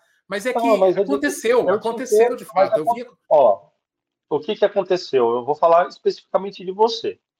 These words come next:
Speaker 2: Eu dei o seu diagnóstico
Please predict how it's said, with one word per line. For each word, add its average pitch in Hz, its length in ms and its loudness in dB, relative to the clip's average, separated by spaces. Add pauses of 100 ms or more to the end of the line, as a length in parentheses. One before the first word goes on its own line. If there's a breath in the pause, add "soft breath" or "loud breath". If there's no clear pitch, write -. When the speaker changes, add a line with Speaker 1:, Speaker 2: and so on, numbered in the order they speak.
(720)
Speaker 2:
Eu 151 180 2
dei 160 160 2
o 214 40 0
seu 202 160 -2
diagnóstico 131 960 0